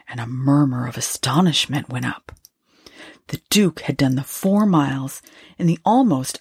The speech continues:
unbelievable time of seventy minutes. Several men hastened ashore to telephone for verification,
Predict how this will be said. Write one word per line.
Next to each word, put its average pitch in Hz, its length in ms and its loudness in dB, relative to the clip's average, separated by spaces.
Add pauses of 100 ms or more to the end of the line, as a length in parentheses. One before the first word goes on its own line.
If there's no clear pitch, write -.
(120)
unbelievable 220 920 4
time 208 520 2
of 135 120 -4
seventy 196 520 2
minutes. - 560 0 (1120)
Several 202 400 0
men 170 200 2
hastened 220 540 0
ashore 170 400 2
to 156 140 -6
telephone 156 580 0
for - 140 -6
verification, 160 920 0